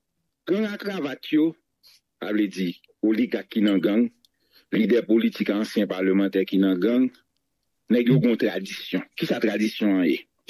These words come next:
Yo entre dans quartier populaire, yo prend des petits jeunes,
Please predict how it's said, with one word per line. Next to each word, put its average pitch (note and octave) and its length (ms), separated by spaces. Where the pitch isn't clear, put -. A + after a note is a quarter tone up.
Yo A#2+ 120
entre A#2 200
dans A2 140
quartier A2 320
populaire, G#2 580
yo A#2 160
prend A#2 160
des G#2+ 180
petits G#2 240
jeunes, B2+ 340